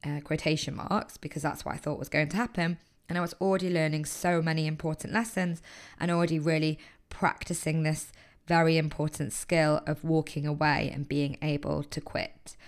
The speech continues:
Now, I want to do a very, very small little reference here to a job that I did have in between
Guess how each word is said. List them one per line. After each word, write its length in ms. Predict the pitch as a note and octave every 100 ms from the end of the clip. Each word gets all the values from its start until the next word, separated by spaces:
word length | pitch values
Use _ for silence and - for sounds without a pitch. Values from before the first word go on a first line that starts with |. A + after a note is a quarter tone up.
| - - - G#3
Now, 160 | G#3+
I 20 |
want 160 | A3+ A#3+
to 60 | B3
do 180 | G#3 F3
a 100 | E3+ - -
very, 260 | - D4+ D4
very 240 | C4 A#3
small 640 | A3+ - G3+ F#3+ F#3 F#3 - _ _ _ _ E3+
little 560 | F#3 F3 E3+ D#3+ D#3+ - - -
reference 500 | G3 G3 - E3+ D#3+
here 180 | - D3
to 200 | D3 D#3
a 60 | D#3
job 340 | - D#3+ -
that 100 | -
I 120 | D#3+ E3 -
did 220 | F#3 F#3+
have 360 | - - - - -
in 140 | D3+
between 600 | D#3+ - D3 D3+ D3+ D3+